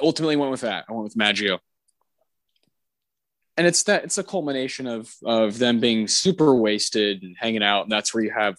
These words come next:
just a impeccable scene between Lancaster and Montgomery where they're just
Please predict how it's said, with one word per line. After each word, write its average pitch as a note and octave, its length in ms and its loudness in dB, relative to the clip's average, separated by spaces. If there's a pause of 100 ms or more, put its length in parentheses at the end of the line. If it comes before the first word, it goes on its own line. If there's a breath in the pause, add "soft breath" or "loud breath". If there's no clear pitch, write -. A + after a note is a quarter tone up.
just A2+ 300 -4
a G2 280 0 (1800)
impeccable A#2 500 -2
scene G#2+ 420 0
between G#2+ 440 -4
Lancaster G#2 720 -2
and G#2 120 -8
Montgomery G2+ 560 -6
where G2+ 160 -2
they're G2 160 0
just - 320 -6